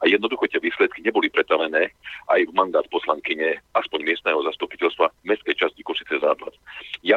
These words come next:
som prešiel, čiže stal som sa poslancom miestneho zastupiteľstva, košického mestského zastupiteľstva, som poslancom krajského zastupiteľstva a budem starostom mestskej časti, čiže vzdávam sa, som sa už vzdal, e,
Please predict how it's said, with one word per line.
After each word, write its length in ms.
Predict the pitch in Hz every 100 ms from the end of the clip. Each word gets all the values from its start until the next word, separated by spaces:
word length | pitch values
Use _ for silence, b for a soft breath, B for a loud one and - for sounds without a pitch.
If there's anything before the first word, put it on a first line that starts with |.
| -
som 160 | 127
prešiel, 640 | - 107 - - 71 104 - - -
čiže 240 | 85 85
stal 160 | - 98
som 80 | 98
sa 100 | 87 82
poslancom 440 | 87 85 78 76
miestneho 380 | 71 71 92 85
zastupiteľstva, 720 | 92 - 85 107 107 - 113 110 B B B -
košického 560 | - - - 113 85 71
mestského 380 | - - 95 92
zastupiteľstva, 880 | 95 104 113 110 113 104 - 107 113 B B B - -
som 160 | 120
poslancom 480 | 107 - 104 98 - -
krajského 480 | - 87 - 87 85
zastupiteľstva 800 | 92 - 104 - 107 - 113 117 _ B B -
a 60 | 98 107 -
budem 200 | 104 95
starostom 480 | - 101 107 - 92
mestskej 280 | 92 - 87
časti, 380 | 92 82 - -
čiže 280 | - - 85
vzdávam 360 | 92 101 85 76 -
sa, 160 | 82 -
som 120 | 80
sa 120 | - 78
už 320 | - 82 80
vzdal, 400 | 78 - 80
e, 40 | 71